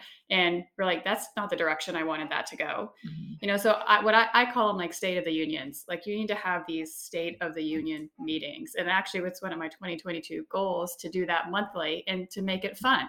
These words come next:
Speaker 1: Like, is it, like, we go get a cocktail? Is it that we, like, take a Wednesday and do breakfast or get pedicures while we're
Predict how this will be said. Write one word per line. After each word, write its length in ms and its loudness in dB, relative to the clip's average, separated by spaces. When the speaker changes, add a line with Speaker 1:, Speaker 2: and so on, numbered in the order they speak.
Speaker 1:
Like, 300 -2
is 160 2
it, 160 0
like, 180 -4
we 100 -4
go 160 0
get 120 -2
a 40 -4
cocktail? 560 -2
Is 120 -6
it 100 0
that 160 -6
we, 340 -2
like, 280 -2
take 220 -4
a 40 -2
Wednesday 500 0
and 160 -4
do 160 6
breakfast 580 0
or 200 -6
get 320 0
pedicures 440 0
while 120 -2
we're 300 -2